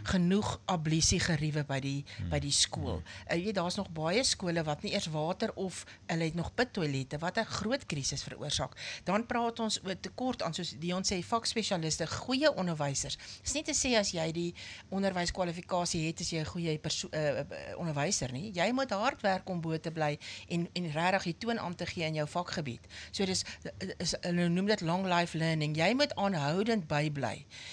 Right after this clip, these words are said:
Speaker 1: So en dit, en dit sien 'n mens, eh, eh, gebeur nie eintlik baie meer nie. Die vlak van geletterdheid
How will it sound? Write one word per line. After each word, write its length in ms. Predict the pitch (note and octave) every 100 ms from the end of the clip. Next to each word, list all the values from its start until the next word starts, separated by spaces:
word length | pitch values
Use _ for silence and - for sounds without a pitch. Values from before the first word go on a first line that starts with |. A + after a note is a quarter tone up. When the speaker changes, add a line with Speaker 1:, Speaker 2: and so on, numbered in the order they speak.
| -
Speaker 1:
So 120 | B3
en 100 | A#3
dit, 200 | G#3+ -
en 120 | -
dit 200 | F#3 F#3+
sien 160 | - C4
'n 100 | A#3+
mens, 320 | A#3 A3+ - -
eh, 100 | F3+ F3
eh, 180 | D#3 -
gebeur 440 | - - F3+ G3 G#3+
nie 100 | B3+
eintlik 300 | F3+ F3 -
baie 280 | D#3 D#3 D#3
meer 300 | D3+ C#3+ D3
nie. 180 | C#3 - - - -
Die 100 | A#3
vlak 300 | - E4 -
van 140 | E4
geletterdheid 920 | - G#3 E3 F3 G#3+ - B2+ B2+ -